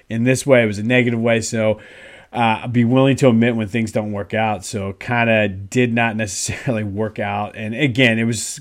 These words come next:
spur of the moment idea. So we might be doing more things like that, but I'll make sure I explain it better.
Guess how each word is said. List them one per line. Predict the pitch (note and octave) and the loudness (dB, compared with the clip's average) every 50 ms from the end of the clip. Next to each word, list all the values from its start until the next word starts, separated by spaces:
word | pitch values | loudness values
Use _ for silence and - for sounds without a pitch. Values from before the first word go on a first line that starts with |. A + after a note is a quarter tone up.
| B2+ A#2+ | -16 -16
spur | A2 - - E3 C#3+ | -14 -6 0 4 4
of | C3+ C3 | 4 6
the | |
moment | B2+ B2+ A#2+ A2+ A#2 A2 | 4 2 2 0 0 0
idea. | G#2+ G#2+ G2 F2+ G#2+ G#2 G2 F#2+ | 0 -2 -2 -4 -4 -6 -6 -6
So | - A2 | -6 -6
we | A2+ C3 | -6 -4
might | F3 A3 A3+ F3+ | -2 0 0 0
be | C3 D#3 | -2 -2
doing | B2+ A#2 C#3 C3+ B2+ B2 B2 | -2 0 2 4 4 2 2
more | A#2+ A#2 A#2 A#2+ B2 B2+ B2+ | 2 2 2 2 2 2 0
things | B2 - D#3 C#3 C3 B2 A#2+ | -2 -4 -4 -2 -2 0 0
like | C3 B2+ G#2+ | 0 0 0
that, | C3+ B2 B2 A2+ | 0 0 0 -2
but | G#2+ G#2+ | -2 -4
I'll | G2+ | -4
make | G#2 A2+ B2 A#2+ A2+ | -2 -2 -2 -2 -4
sure | - - - A#2+ A2+ A2 | -6 -8 -6 -6 -6 -6
I | - G2+ G#2+ G#2 | -6 -6 -8 -8
explain | F#2+ F2 - - - - - A2+ A2+ A2 G#2+ G#2 | -8 -10 -12 -12 -12 -12 -10 -8 -8 -8 -8 -8
it | F#2 - F#2+ F#2+ | -10 -14 -16 -12
better. | - G#2 G#2 G#2 G#2+ G#2+ G#2+ G#2 | -6 -4 -4 -2 0 0 -2 -2